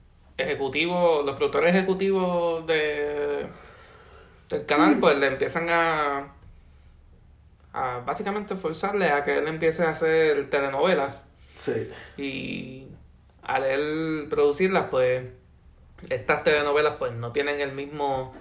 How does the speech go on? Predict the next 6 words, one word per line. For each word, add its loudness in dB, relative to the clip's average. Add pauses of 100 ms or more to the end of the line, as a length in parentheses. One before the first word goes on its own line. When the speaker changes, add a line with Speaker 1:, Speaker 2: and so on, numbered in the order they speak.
(220)
Speaker 1:
éxito 0
que -2
sus -6
comedias. -4 (1300)
Y, -16
pues, -6